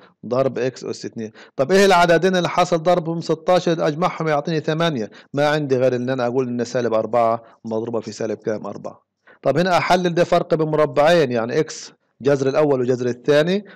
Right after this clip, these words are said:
واحد موجب وواحد سالب. نفس الكلام إكس ناقص اتنين وإكس زائد اتنين.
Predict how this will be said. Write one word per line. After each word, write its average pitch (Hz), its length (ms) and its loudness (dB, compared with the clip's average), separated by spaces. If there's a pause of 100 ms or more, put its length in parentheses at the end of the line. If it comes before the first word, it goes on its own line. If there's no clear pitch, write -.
(100)
واحد 143 300 0
موجب 131 320 0
وواحد 113 260 -2
سالب. 110 540 -4 (960)
نفس 131 240 -4
الكلام 147 600 2 (260)
إكس 123 360 -4
ناقص 123 460 -4
اتنين 120 500 -8 (360)
وإكس 117 360 -4
زائد 107 320 -2
اتنين. 107 380 -6